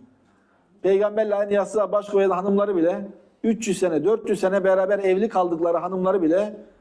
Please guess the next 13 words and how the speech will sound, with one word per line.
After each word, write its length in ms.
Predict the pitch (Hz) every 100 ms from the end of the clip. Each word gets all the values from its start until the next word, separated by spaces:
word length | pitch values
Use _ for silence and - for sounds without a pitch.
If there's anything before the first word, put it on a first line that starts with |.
| _ _ -
ne 60 |
yapamadı? 640 | 196 190 165 143 165 202 214 - - _ _ _ _ _ _
Kendisini 500 | - 180 175 147 170
kurtaramadı. 580 | 180 175 185 220 139 107 - _ _ _ _ _ _ _ _ _
Hidayet 380 | 196 202 226 208
nasip 280 | 220 208 214
olmayınca 420 | 247 226 196 185
olmuyor 320 | 294 311 220
işte. 280 | 143 - 120 - - - _ _ _ _ _ _ _ _ _ -
Hidayet 360 | 175 208 185
nasip 220 | 196 185 196
olmayınca 380 | 170 175 185
olmuyor. 440 | 247 233 117 -